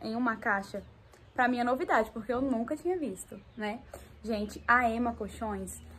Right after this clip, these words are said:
é simplesmente a marca mais premiada da América Latina. Vocês têm dez anos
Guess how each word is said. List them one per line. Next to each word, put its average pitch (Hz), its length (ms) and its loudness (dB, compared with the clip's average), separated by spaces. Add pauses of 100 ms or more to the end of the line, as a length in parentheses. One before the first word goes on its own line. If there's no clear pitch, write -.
(120)
é 214 140 6
simplesmente 285 1080 2 (300)
a 226 140 8
marca 214 680 4
mais 247 1080 4 (380)
premiada 254 600 4
da 226 120 4
América 208 400 2
Latina. 208 480 -6 (1000)
Vocês 233 320 2
têm 240 440 0 (420)
dez 247 380 6
anos 202 480 -2